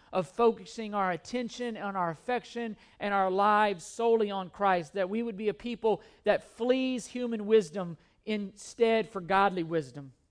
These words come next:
that we would be a people that trust God no matter the cost. You, you'll see there on your notes, it's a blank page except for one thing, and that's the main point. The main point,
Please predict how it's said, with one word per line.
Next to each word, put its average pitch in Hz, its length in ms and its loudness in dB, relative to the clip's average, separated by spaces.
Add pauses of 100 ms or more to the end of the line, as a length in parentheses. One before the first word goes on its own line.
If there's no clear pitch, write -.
(1300)
that 190 120 2
we 233 140 2
would 233 100 4
be 220 140 -2
a - 20 2
people 233 300 0
that 185 160 4
trust 240 480 -2
God 214 340 8
no 208 140 -2
matter 214 320 2
the 202 100 -6
cost. - 680 -2 (1600)
You, 220 140 -4
you'll 208 180 -4
see 262 180 -6
there 233 160 6
on 233 120 2
your 214 120 -4
notes, 226 380 4
it's 202 120 -6
a - 20 -2
blank 214 340 2
page 220 320 4
except 214 320 -2
for 208 80 -4
one 208 300 0
thing, 202 260 -4
and 185 100 -6
that's 196 180 -4
the 214 100 -10
main 208 320 -4
point. 180 320 -6
The 170 80 -8
main 214 360 -4
point, 202 440 0